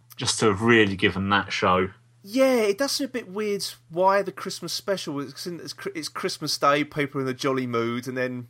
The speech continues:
Speaker 2: you know,
Speaker 1: Yeah.
Speaker 2: <laughs> your Doctor regenerates, you know. So,
Speaker 1: Yeah. I must
Speaker 2: uh,
Speaker 1: admit, it does seem a bit,
Speaker 2: everyone's gotta
Speaker 1: bit
Speaker 2: cry
Speaker 1: odd
Speaker 2: into their
Speaker 1: time.
Speaker 2: snowballs, aren't they? <laughs>
Speaker 1: Yes.
Speaker 2: Yeah, it just se-, it just seemed weird. I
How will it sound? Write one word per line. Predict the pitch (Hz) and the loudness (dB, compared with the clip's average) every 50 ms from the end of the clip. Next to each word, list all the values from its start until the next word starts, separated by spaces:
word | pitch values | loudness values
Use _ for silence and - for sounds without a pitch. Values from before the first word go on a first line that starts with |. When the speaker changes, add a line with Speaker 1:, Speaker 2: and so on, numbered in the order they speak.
| _ _ _ _ _ _ _ _ | _ _ _ _ _ _ _ _
Speaker 2:
you | - - 143 123 - - | -14 -10 -10 -8 -6 -4
know, | 143 156 | 4 6
Speaker 1:
Yeah. | 151 117 - - _ | 6 6 4 -2 _
Speaker 2:
<laughs> | - - | -18 -2
your | 160 156 156 170 165 | 0 4 4 4 4
Doctor | 170 - 180 175 175 - - - 135 | 8 8 6 6 6 2 -4 -4 -2
regenerates, | 127 131 139 123 165 156 147 127 110 101 92 - - - - - - | -2 -2 -2 0 0 0 0 0 0 -2 -2 -4 -4 -2 -2 -2 -2
you | 165 - | -2 0
know. | - 151 - 127 | 2 2 2 0
So, | - - - 156 | -2 0 2 2
Speaker 1:
Yeah. | 123 101 - - - _ _ _ _ _ _ - - - - - - - - - | 2 2 0 -4 -10 _ _ _ _ _ _ -16 -16 -16 -16 -18 -20 -20 -4 0
I | 185 | 2
must | 214 180 185 180 | 6 6 6 6
Speaker 2:
uh, | 214 | 6
Speaker 1:
admit, | 196 180 165 139 | 2 2 0 0
it | 170 165 - | -2 2 2
does | 208 196 196 | 2 2 2
seem | - - 202 185 175 | 2 2 2 4 4
a | 165 | 2
bit, | 160 - 156 143 - - - - _ - | 4 6 4 4 4 0 -6 -16 _ -12
Speaker 2:
everyone's | 139 139 139 131 | -8 -8 -6 -6
gotta | 131 135 131 | -4 -2 -2
Speaker 1:
bit | 139 - | 2 4
Speaker 2:
cry | 156 151 | 6 6
Speaker 1:
odd | 139 | 6
Speaker 2:
into | 135 - 135 | 6 4 2
their | 131 135 | 2 6
Speaker 1:
time. | 143 127 113 | 6 6 6
Speaker 2:
snowballs, | 127 127 120 104 104 101 101 104 - | 6 2 0 0 -4 -8 -8 -8 -10
aren't | 117 110 107 98 101 104 | -12 -8 -8 -8 -8 -6
they? | - 127 - - 262 - - | -8 -10 -6 -6 -6 -2 2
<laughs> | 151 | 2
Speaker 1:
Yes. | 123 98 - - - - - - _ _ _ _ _ _ _ _ _ _ _ _ - - - - - _ _ | 2 2 0 -4 -6 -6 -6 -8 _ _ _ _ _ _ _ _ _ _ _ _ -20 -20 -20 -20 -20 _ _
Speaker 2:
Yeah, | - 339 427 440 427 | -2 0 0 2 2
it | 349 - | 0 -2
just | 330 302 - | -4 -4 -4
se-, | 302 254 | -6 -6
it | - - 214 | -8 -10 -8
just | - 220 - - | -8 -6 -6 -6
seemed | 202 185 | -4 -2
weird. | 180 170 - | -2 2 8
I | 202 226 254 247 | 10 10 10 8